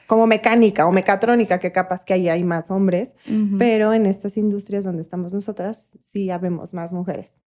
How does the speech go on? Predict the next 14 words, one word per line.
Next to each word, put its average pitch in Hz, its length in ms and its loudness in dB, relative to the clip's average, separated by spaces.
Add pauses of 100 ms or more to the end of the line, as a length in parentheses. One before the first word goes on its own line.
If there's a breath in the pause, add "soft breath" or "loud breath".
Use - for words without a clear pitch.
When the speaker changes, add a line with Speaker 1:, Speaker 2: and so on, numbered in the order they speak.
(140)
Speaker 2:
Pero 233 240 2
bueno, 185 360 0
eh, 214 200 2
para 214 180 -2
empezar 214 360 2
igual 214 300 2
con 220 380 4
la 202 100 4
industria 196 360 0
farmacéutica, 208 720 0
eh, 185 320 -4
regresando 190 520 0
un 196 100 0
poquito, 202 580 -2